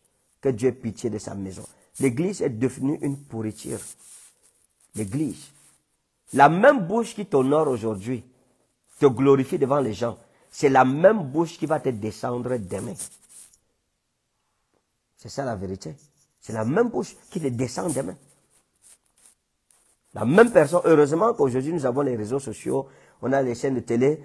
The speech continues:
qui gardent les images, en sorte qu'aujourd'hui quand quelqu'un dit que tu es sorcier, tu vas aller voir là où il disait que, euh, tu es un ange.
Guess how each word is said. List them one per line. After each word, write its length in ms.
qui 100
gardent 280
les 220
images, 320
en 160
sorte 260
qu'aujourd'hui 460
quand 160
quelqu'un 140
dit 100
que 60
tu 100
es 40
sorcier, 520
tu 80
vas 100
aller 140
voir 240
là 140
où 40
il 60
disait 280
que, 360
euh, 240
tu 120
es 40
un 140
ange. 420